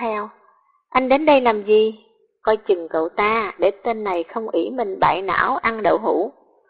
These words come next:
Nam Cung Nghiêu nghênh ngang đi vào. Uất Noãn Tâm không cản anh được.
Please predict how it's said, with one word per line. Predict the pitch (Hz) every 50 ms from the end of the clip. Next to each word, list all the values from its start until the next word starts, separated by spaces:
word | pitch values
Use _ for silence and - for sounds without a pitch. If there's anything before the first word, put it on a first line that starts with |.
| _ _ _ _ _ _ _ _ _ _ 254
Nam | 240 240 233 226
Cung | - - 240 226 226 233
Nghiêu | 233 226 220 220
nghênh | 214 214 226 220 220 214 214
ngang | 220 220 214 214 214
đi | 214 220 208
vào. | 202 196 185 170 160 151 - - - _ _ _ _ _ _ _ _ _ _ _ _ _ _ _ _ _ _ _ _ _ _
Uất | 370 285 311 -
Noãn | 311 220 - - - 240 - -
Tâm | 262 240 240 240
không | - - 247 240 233
cản | - 196 165 165 202
anh | 247 254 240 226
được. | 214 196 165 156